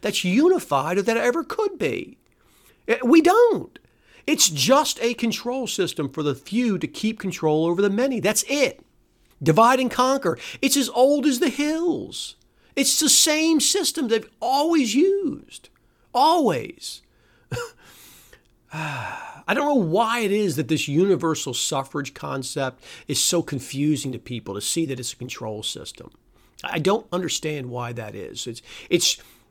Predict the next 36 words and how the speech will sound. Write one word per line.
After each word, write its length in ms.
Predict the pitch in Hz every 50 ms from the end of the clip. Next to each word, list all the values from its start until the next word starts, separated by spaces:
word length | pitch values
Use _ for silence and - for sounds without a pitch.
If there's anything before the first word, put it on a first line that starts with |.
| _ _ _ _ _
it's, 200 | - 190 185 - -
I 180 | - 226 277 311
understand 360 | 339 339 - - 233 233 226
the 80 | 196 143
very 220 | 185 202 196 180
beginning, 640 | 156 143 123 147 151 156 170 185 196 202 233 302 440 - _ _ _ _ _ -
no 220 | 165 175 175 160
different 300 | 131 185 185 185 175 160
than 100 | 160 156
this 160 | 147 - -
fake 260 | - - 180 175 175
fucking 300 | - - 170 - - 156
pandemic. 640 | 131 143 160 160 147 127 135 143 156 190 202 - -
I 80 | 320 285
get 220 | 175 180 170 139
it. 100 | 131 -
The 80 | 170 160
first 340 | - 226 208 180 - - -
week, 220 | 165 165 - -
people 280 | - 220 - - 147 143
are 120 | 139 143
idiots. 260 | 139 135 135 117 -
They're 120 | - 139 -
scared. 380 | - - - 151 147 147 139
They 60 | 139
see 220 | 131 - - 180 160
a 80 | 135
hazmat 480 | 113 135 147 147 123 - 143 143 139 -
suit. 340 | - - 147 143 143 143 - - - - -
They 100 | - 180
run 220 | 165 147 156 151 151
inside. 640 | 143 131 - - 151 131 127 117 110 - 80 73 - _ _ _ _ _ _ _ -
Okay? 240 | - 73 82 - - _ - _ -
I 80 | 240 247
get 260 | 202 254 247 240 226
it. 200 | 165 - - _